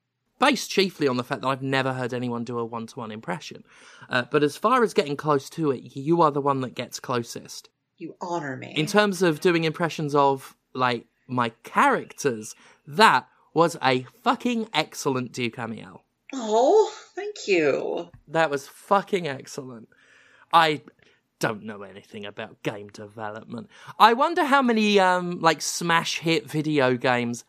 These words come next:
Speaker 1: that fucker's written for.
Speaker 2: Yeah.
Speaker 1: I get to bust that out now.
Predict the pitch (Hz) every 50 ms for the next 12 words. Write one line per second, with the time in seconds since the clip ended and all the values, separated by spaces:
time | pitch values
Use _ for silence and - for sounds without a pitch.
0 | _ _ 139 135 147 165 175 208 214 214 202 - - - 156 135 - - 139 127
1 | 113 120 117 123 - - 110 107 - - - 123 117 113 - - _ _ _ _
2 | _ _ 190 165 170 196 208 208 202 196 202 202 202 196 202 190 190 208 202 -
3 | - - - 208 175 165 165 165 175 175 165 160 147 156 143 123 113 117 120 -